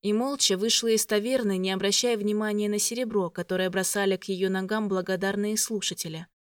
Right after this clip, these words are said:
Её песни часто задевали невидимые струны в душах слушателей,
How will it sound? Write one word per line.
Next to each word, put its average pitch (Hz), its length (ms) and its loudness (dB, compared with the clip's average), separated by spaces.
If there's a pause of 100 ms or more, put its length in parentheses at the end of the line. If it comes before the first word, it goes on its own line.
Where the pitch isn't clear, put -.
(540)
Её 233 280 4
песни 240 400 2
часто 226 360 2
задевали 190 500 4
невидимые 190 580 0
струны 190 400 2
в 170 60 -10
душах 185 340 -2
слушателей, 180 760 -2